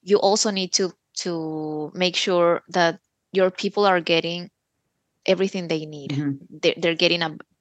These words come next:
Speaker 1: they're having balance in their life, not, not only work, work, work.
Speaker 2: Well, and speaking of that, do you, have you found that the, um, you know, the change that's happened during the pandemic of more people
Speaker 1: Mm-hmm.
Speaker 2: working at home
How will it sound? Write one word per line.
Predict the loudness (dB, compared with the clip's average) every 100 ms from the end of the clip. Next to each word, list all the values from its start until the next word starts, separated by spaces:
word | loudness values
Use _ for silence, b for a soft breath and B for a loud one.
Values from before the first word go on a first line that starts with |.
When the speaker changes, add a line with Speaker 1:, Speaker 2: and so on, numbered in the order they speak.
| _
Speaker 1:
they're | 2
having | 4 4 2 6
balance | 8 8 6 0
in | -6
their | -4 -2
life, | 0 0 0 -4 -6
not, | -4 -4 -8 -12
not | -2 4 6
only | 4 2 -2
work, | 0 0 0
work, | -2 -4
work. | -4 -6 -8 -14 -18 _ _ 4
Speaker 2:
Well, | 6
and | 6
speaking | 4 0 4 6
of | 6 6
that, | 6 6 2
do | 2
you, | 4 4
have | 4 4
you | 4 4
found | 4 4 4 4
that | 6 8 8 4 -2 -12 _ _ _ _ _ _ _
the, | 0 4 6 8 6
um, | 4 2 2 2 0 -2 -2
you | 4
know, | 6
the | 6
change | 4 4 4 4 4
that's | 2 2
happened | 4 4 4 2
during | 6 6 6 6
the | 6 6 2
pandemic | -2 0 4 6 6 6
of | 4 6
more | 6 6
people | 6 2 2 4
Speaker 1:
Mm-hmm. |
Speaker 2:
working | 6 6 4 2 4
at | 4 4
home | 2 4 6 6 4 0